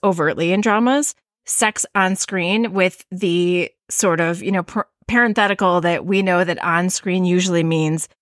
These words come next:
some sexy kissing and then fade to black, um, and then waking up together. Or, you know, sometimes sex is never mentioned at all.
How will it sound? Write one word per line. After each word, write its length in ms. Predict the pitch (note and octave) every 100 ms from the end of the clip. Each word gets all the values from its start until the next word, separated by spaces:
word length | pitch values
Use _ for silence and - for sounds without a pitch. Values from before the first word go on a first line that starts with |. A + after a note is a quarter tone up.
| _
some 260 | - G#3+ G3
sexy 380 | - - - F#3
kissing 340 | F#3+ - E3
and 100 | D3
then 120 | C3
fade 200 | - C#3 A#2+
to 40 |
black, 480 | A3+ C#4 D4 - - _ _ _ _ G3+
um, 260 | D#3 D3+
and 120 | - F3+
then 120 | E3+
waking 300 | E3+ G3 G#3
up 100 | G#3
together. 460 | A3 G#3 G#3 G#3+ - - _ -
Or, 500 | C4+ D#4+ D#4+ D#4+ -
you 120 | - A#3+
know, 300 | B3 B3 -
sometimes 460 | - G3 G#3 A#3 A3+
sex 300 | G#3+ A3+ A#3
is 120 | G#3
never 600 | F3+ D#3+ G3 G#3 A3 A#3+ -
mentioned 520 | F#3 A3 B3 B3 B3 -
at 120 | A#3+
all. 440 | C4+ F4+ - -